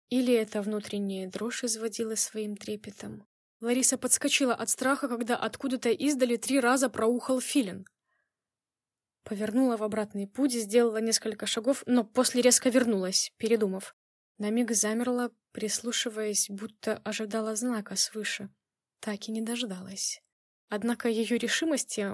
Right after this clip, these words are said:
можно было только позавидовать. Тот стальной стержень внутри,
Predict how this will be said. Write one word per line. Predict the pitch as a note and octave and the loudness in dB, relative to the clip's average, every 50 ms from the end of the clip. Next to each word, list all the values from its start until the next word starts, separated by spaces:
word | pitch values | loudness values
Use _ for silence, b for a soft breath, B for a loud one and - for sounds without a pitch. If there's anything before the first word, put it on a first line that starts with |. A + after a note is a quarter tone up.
| - | -6
можно | - G#3+ A#3 B3 A#3 C4 B3+ A#3+ | -6 -4 -4 -2 -2 0 -2 0
было | A3+ C4 B3+ | 0 -2 -2
только | - B3+ B3 B3 - A#3+ | 0 -2 -4 -4 -4 -6
позавидовать. | - B3 - C#4 C4+ A3 G#3 G3+ G3+ G3+ - - - - - _ _ _ _ _ _ _ _ _ _ _ _ | -4 -2 0 0 0 0 -4 -8 -10 -12 -14 -14 -14 -16 -16 _ _ _ _ _ _ _ _ _ _ _ _
Тот | - B3+ B3+ - | -2 0 2 4
стальной | - - - - - A#3+ B3 B3+ B3+ C4 A3+ G3 G3 F#3 | 4 4 2 2 2 2 4 4 4 2 2 0 -2 -4
стержень | - - - - A3+ A3 G#3 F#3+ G#3 G#3+ G#3+ | -6 -4 0 0 0 0 0 -2 -4 -4 -6
внутри, | G3+ - A3 G#3+ G#3 - - D#4 F4 | -6 -6 -6 -6 -4 -4 -4 -4 -6